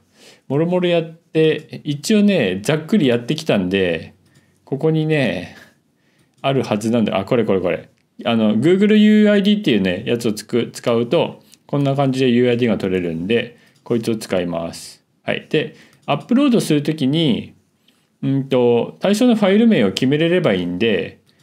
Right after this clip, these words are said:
ここにファイルネームというのをつけてあげようと思います。ストリング。はい。まあ、こんな感じにして、アップロードGoogleストレージを呼んでるま-、呼ぶ前に、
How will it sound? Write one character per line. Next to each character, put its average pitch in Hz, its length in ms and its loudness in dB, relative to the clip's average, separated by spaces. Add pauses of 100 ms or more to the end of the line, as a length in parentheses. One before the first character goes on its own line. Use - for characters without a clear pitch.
(140)
こ 156 120 -12
こ 175 100 -2
に 180 380 2
フ - 100 -20
ァ 160 180 -2
イ 175 60 0
ル 175 160 -2
ネ 185 200 0
ー 135 40 2
ム 107 140 2
と 104 120 0
い 95 120 0
う - 20 -4
の 107 200 0
を 101 180 -4
つ - 100 -18
け 170 140 -4
て 107 260 -2
あ 95 80 -2
げ 95 120 -4
よ 101 120 -2
う 92 60 -6
と 92 100 -4
思 90 140 -8
い 92 80 -10
ま 87 120 -12
す。 - 320 -20 (600)
ス - 100 -20
ト 113 160 -4
リ 107 200 -2
ン 95 360 -8
グ。 107 220 -6 (1300)
は 127 60 -4
い。 - 180 -6 (800)
ま 147 120 -4
あ、 - 20 -4
こ 147 120 -4
ん - 20 -2
な 143 80 -2
感 139 160 0
じ 139 80 -2
に 135 40 -2
し 135 120 -10
て、 143 120 0
ア 135 80 -2
ッ 139 100 -8
プ 202 80 -2
ロ 208 160 2
ー 202 40 2
ド 208 180 2
Google 196 440 0
ス 202 60 -12
ト 202 100 -2
レ 196 160 2
ー 185 40 0
ジ 180 120 0
を 170 80 2
呼 170 180 2
ん 180 160 -2
で 180 100 -2
る 180 160 0
ま-、 175 260 -4
呼 160 180 0
ぶ 175 140 -4
前 185 480 -2
に、 185 580 0